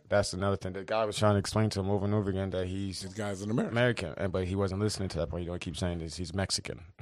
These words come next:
Speaker 2: All because of what was already in his mind.
Speaker 1: Exactly.
Speaker 2: And sadly enough, a lot of what we deal with is based on perception. And then it gets into our mind. And then for whatever reason,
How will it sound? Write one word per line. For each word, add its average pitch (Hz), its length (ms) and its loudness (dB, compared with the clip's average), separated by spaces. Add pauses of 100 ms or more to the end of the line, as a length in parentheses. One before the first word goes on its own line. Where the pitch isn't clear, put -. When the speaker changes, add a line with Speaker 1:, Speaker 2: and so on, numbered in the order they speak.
(140)
Speaker 2:
All 110 160 -4
because 107 340 -8
of 101 60 -6
what 98 120 -4
was 101 160 -6
already 95 360 -6
in 95 60 -6
his 92 220 -6
mind. 85 320 -12 (260)
Speaker 1:
Exactly. 78 540 -12
Speaker 2:
And 98 80 -10
sadly 101 380 -8
enough, 107 560 -6 (160)
a 104 80 -12
lot 92 380 -8
of 104 140 -10 (160)
what 101 200 -16 (100)
we 107 220 -12 (180)
deal 113 220 -4
with 92 420 -10
is - 140 -20
based 92 300 -10
on 87 120 -10
perception. - 600 -6 (1600)
And 95 160 -12
then 90 180 -6
it 107 100 -10
gets - 260 -10
into 90 200 -8
our 87 160 -10
mind. 85 460 -10 (200)
And 95 160 -14
then 95 160 -10
for 85 160 -16
whatever 90 380 -14
reason, 101 580 -16